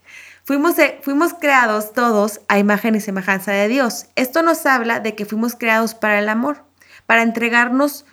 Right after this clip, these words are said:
con nuestros talentos, con todo lo que sabemos hacer, con nuestra persona, con nuestro cuerpo, porque todos somos únicos e irrepetibles.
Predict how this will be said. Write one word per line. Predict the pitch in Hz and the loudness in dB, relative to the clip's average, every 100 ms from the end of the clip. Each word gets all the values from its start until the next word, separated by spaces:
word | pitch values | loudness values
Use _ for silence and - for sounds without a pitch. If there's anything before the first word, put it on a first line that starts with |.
| - | -6
con | 240 | -2
nuestros | 233 220 220 | -2 -2 -4
talentos, | 214 196 226 247 247 247 240 240 | -2 -2 2 2 2 2 0 -2
con | - 214 | -2 -2
todo | 226 240 | 0 2
lo | 240 | 0
que | 240 202 | -2 -2
sabemos | 208 202 208 202 | 0 0 -2 -4
hacer, | 180 - 226 233 240 233 | -6 -2 0 2 0 0
con | 214 208 | -2 -2
nuestra | 202 202 196 | -2 -6 -4
persona, | 196 190 233 233 233 226 220 220 220 - - _ | -4 -2 0 2 2 2 2 0 -4 -12 -20 _
con | - 220 220 208 - - | -2 0 0 -2 -10 -8
nuestro | 202 202 196 190 | -6 -4 -6 -4
cuerpo, | 262 277 277 247 | 0 0 0 -2
porque | 208 214 | -4 -4
todos | 208 233 254 | -2 0 0
somos | 254 247 254 - | 0 0 0 0
únicos | 262 269 269 254 247 | 2 2 2 0 0
e | |
irrepetibles. | 190 185 185 254 285 202 - | -4 -6 -8 -6 -6 -6 -14